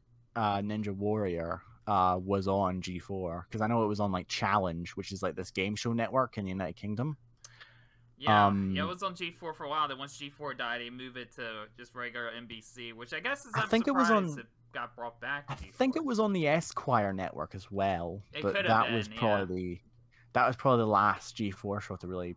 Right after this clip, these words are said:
Speaker 1: stay on the network. I know
Speaker 2: Mm-hmm.
Speaker 1: N B C did pick it up for a while, which was pretty good.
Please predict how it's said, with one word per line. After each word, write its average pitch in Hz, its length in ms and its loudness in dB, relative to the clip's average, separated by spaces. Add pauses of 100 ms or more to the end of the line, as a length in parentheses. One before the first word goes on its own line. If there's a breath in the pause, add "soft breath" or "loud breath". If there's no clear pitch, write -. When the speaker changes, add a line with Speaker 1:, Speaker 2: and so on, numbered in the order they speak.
(120)
Speaker 1:
stay 95 320 -2
on 110 380 0 (140)
the 139 60 -4
network. 131 420 2
I 123 40 0
know 135 140 4
Speaker 2:
Mm-hmm. - 20 6
Speaker 1:
N 123 160 4
B 107 100 -2
C 110 200 -4
did 95 200 -6
pick 101 200 -4
it 90 60 -2
up 95 160 -2
for 95 80 -10
a 90 80 -8
while, 82 280 -8
which 85 200 -10
was 90 220 -10 (140)
pretty 90 220 -2
good. 87 240 -2